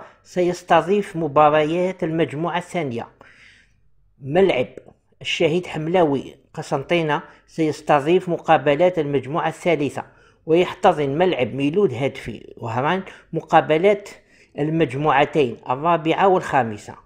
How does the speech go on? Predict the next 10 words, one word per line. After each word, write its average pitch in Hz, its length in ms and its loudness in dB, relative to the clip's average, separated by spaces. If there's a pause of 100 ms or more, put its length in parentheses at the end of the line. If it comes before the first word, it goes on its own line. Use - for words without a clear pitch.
(580)
فيما 202 520 0
ستلعب - 520 0 (300)
مباريات 151 800 2
الدور 147 360 2
الربع 139 480 -2
النهائي 143 540 0
بملاعب 147 680 -2
براقي 131 520 -4 (920)
تسعتاش 165 500 0
ماي 151 360 0